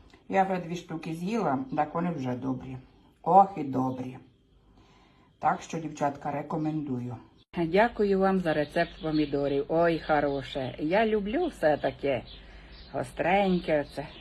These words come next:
свіженьке, то, що надо. Щас п'ять минут пересижу, вже в мене все поварилося і на борщ холодний, хай холоне. От, а ще ж зроблю огірочків малосольних.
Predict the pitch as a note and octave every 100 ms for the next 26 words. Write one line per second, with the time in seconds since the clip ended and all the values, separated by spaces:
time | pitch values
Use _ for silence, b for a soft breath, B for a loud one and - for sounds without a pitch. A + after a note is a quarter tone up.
0 | - C#3 B2+ C3+ F3 F3 E3 D#3 C#3+ F3+
1 | - D#3 C#3 C3 B2+ - - B B B
2 | B B - - A#3 - F#3+ F3+ F3+ E3
3 | D#3+ - D3+ C#3 - B3 A#3+ E3 C#3+ -
4 | E3 F3+ E3 D3+ D3 D3+ C#3 C#3 C3 C3+
5 | C3+ B2+ B2+ A#2+ A#2 A2 A3+ A3+ - -
6 | G3 F#3 F3+ E3+ - E3 - E3 D#3+ D#3
7 | D3+ - B B B B B - - -
8 | - - F3 - E3 D#3 - D3+ - F3+
9 | E3 - - - - C#3 C#3 E3+ - D3+
10 | D#3 B2 B2 - A#2 A#2+ A#2+ B2 B2 -
11 | A#2 A2 A2+ -